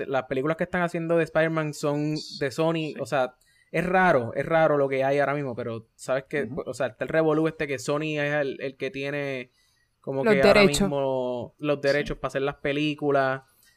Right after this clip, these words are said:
Speaker 1: O sea, yo no sé muy bien cómo es ahora, porque después del segundo contrato en el que llegaron,
Speaker 2: Pues mira,
Speaker 1: pues
Speaker 2: el
Speaker 1: no estoy muy
Speaker 2: contrato
Speaker 1: seguro,
Speaker 2: nuevo
Speaker 1: pero
Speaker 2: solamente incluye Spider-Man tres y una cuarta película que es una reunión, ya sea Avengers cinco, ya sea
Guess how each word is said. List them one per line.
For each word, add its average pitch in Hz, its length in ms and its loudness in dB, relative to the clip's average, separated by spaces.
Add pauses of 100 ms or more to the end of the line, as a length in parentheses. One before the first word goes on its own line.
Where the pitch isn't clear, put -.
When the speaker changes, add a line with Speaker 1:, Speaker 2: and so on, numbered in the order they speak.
(160)
Speaker 1:
O - 40 -16
sea, 147 100 -4
yo 147 100 0 (260)
no 175 220 2
sé 220 160 2
muy 214 120 4
bien 202 200 2
cómo 196 200 4
es 190 60 4
ahora, 190 300 4
porque 147 160 2
después 143 260 0
del 165 140 0
segundo 170 960 2
contrato 160 420 0
en 160 60 0
el 156 120 -4
que 156 140 -2
llegaron, 156 320 4
Speaker 2:
Pues 143 80 2
mira, 160 120 2
Speaker 1:
pues 139 80 2
Speaker 2:
el 131 40 0
Speaker 1:
no - 40 -4
estoy 139 100 0
muy 127 40 0
Speaker 2:
contrato 147 260 2
Speaker 1:
seguro, 151 180 0
Speaker 2:
nuevo 165 180 2
Speaker 1:
pero 160 220 2
Speaker 2:
solamente 143 500 -2
incluye 160 680 -2
Spider-Man 139 500 -2
tres 131 420 -6 (120)
y 131 200 -4
una 143 480 -2
cuarta 151 380 0
película 165 500 -2
que 131 100 -4
es 123 60 -4
una 143 200 0
reunión, 120 500 -2
ya 123 240 -4
sea 135 280 0
Avengers 120 380 -2
cinco, 170 600 -2
ya 135 140 -2
sea 131 500 -2